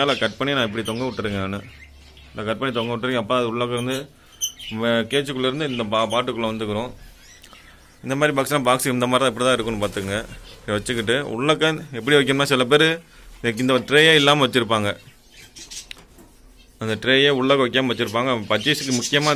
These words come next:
தேவை இந்த tray, கண்டிப்பா பட்ஜெட்ஸுக்கு தேவை. நான் இப்ப இந்தா இதுல உள்ள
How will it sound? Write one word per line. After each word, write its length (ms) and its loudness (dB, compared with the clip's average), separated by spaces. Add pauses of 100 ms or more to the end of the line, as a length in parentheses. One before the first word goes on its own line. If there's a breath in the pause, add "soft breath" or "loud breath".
தேவை 160 4
இந்த 140 2
tray, 100 6 (100)
கண்டிப்பா 340 0
பட்ஜெட்ஸுக்கு 440 -2
தேவை. 260 2
நான் 120 -2
இப்ப 140 0
இந்தா 140 4 (800 loud breath)
இதுல 220 2
உள்ள 120 4